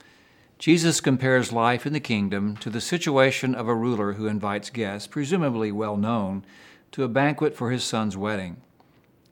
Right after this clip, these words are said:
The invited guests twice refuse to come without explanation. They even mistreat and kill the servants who bring the invitations. A new set of invitations is issued, this time to anyone who will come,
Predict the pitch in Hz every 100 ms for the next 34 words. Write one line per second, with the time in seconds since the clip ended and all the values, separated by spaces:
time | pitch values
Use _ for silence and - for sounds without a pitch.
0 | _ 131 123 131 180 196 127 117 120 -
1 | 135 160 170 - 165 127 117 113 - -
2 | 139 101 107 - _ _ - 107 113 110
3 | 107 - 127 104 95 92 95 95 - _
4 | - - - - - _ 139 165 170 147
5 | 131 - - 143 139 117 107 135 123 104
6 | - 135 123 98 92 - 120 131 156 117
7 | 101 101 95 95 113 101 104 92 - -
8 | - _ _ _ _ _ _ - 101 113
9 | 113 120 113 113 110 104 120 117 - 131
10 | 104 101 110 - 131 143 131 143 135 123
11 | 127 127 127 160 151 139 135 127 131 -
12 | 113 98 95